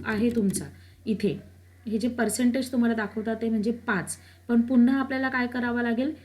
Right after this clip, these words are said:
शिफ्ट दाबून आणि ते जे, अ, पाच आहे ते आपल्याला काय करायचे? प्रेस करायचे. शिफ्ट दाबून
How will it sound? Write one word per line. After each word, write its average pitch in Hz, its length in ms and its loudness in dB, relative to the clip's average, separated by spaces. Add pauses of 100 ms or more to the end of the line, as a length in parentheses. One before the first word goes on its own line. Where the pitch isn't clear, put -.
(140)
शिफ्ट - 480 -2
दाबून 226 360 4 (400)
आणि 233 300 4
ते 269 120 0
जे, 262 140 -2 (220)
अ, 226 100 0
पाच 233 420 -4
आहे 190 260 -2
ते 240 160 -4
आपल्याला 233 280 0
काय 220 180 -2
करायचे? 208 380 -4
प्रेस 220 300 -2
करायचे. 160 380 -6
शिफ्ट 240 320 -4
दाबून 220 360 -2